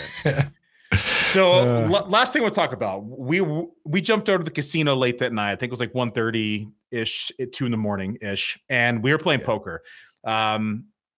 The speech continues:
Speaker 1: a pretty big hand popped up, play-, a pretty big pot, I should say. So I, prior to that pot, I called the guy out at the end of the table 'cause he was playing really tight, playing kind of passive aggressively, wasn't making
Speaker 2: Really,
Speaker 1: moves.
Speaker 2: really tight, dude. Okay, let me set the stage with this particular player.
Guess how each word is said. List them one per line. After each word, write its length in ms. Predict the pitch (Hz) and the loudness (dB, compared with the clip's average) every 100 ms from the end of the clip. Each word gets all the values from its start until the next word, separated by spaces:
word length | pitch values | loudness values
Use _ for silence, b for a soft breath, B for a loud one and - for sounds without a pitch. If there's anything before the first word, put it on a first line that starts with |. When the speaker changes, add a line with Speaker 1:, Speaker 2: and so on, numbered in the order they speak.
| _ _ _ _ _ _ _ _ _ _ - | _ _ _ _ _ _ _ _ _ _ -12
Speaker 1:
a 60 | 135 | 0
pretty 240 | 233 339 | 4 4
big 200 | 302 202 | 4 2
hand 280 | 170 190 185 | 2 2 4
popped 260 | 165 - | 2 2
up, 120 | 127 - | -2 0
play-, 180 | 185 | 0
a 100 | 135 | 2
pretty 180 | 117 185 170 | 0 0 -2
big 100 | - | -2
pot, 260 | - 135 113 | 0 0 -2
I 60 | |
should 180 | 110 104 | -8 -8
say. 260 | - 90 85 | -6 -6 -4
So 140 | - | -4
I, 120 | 135 - B B | -4 -4 B B
prior 300 | - 196 269 | 4 8 8
to 60 | 233 | 8
that 160 | 190 - | 4 4
pot, 200 | 165 147 | 2 2
I 60 | |
called 300 | 139 175 175 | 0 0 0
the 60 | 156 | 2
guy 220 | 151 143 | 4 6
out 160 | 139 135 | 4 2
at 60 | |
the 60 | 127 | -2
end 100 | 113 | -4
of 60 | |
the 40 | 110 | -4
table 220 | 113 95 | -4 -4
'cause 160 | 92 95 | -8 -6
he 60 | |
was 100 | 113 | -6
playing 480 | 107 160 160 160 139 B B B | -6 -2 0 0 -4 B B B
really 260 | 113 143 139 | -4 -2 -2
tight, 340 | 139 101 87 - _ | -2 -4 -6 -12 _
playing 220 | - 131 135 | -4 -4 0
kind 180 | 143 | -2
of 60 | 135 | 0
passive 300 | 135 131 131 | 0 -2 -4
aggressively, 500 | 127 127 113 104 110 | -4 -2 -4 -6 -6
wasn't 320 | 107 123 135 | -4 -2 -2
making 220 | 135 131 147 | -2 2 4
Speaker 2:
Really, 200 | 254 - | 4 2
Speaker 1:
moves. 280 | - 120 | 0 2
Speaker 2:
really 260 | 175 277 285 | 2 2 0
tight, 380 | - 165 196 214 | 2 2 2 0
dude. 260 | 214 214 | -2 0
Okay, 300 | 151 143 113 | 0 2 2
let 260 | 98 156 233 | 2 2 2
me 100 | 220 | 2
set 260 | - 180 - | 2 0 0
the 80 | |
stage 340 | 135 147 127 113 | 0 2 2 2
with 140 | 117 | 2
this 140 | 131 - | 2 2
particular 520 | 123 113 107 101 95 | 0 2 0 0 0
player. 360 | 104 76 52 | -2 -4 -6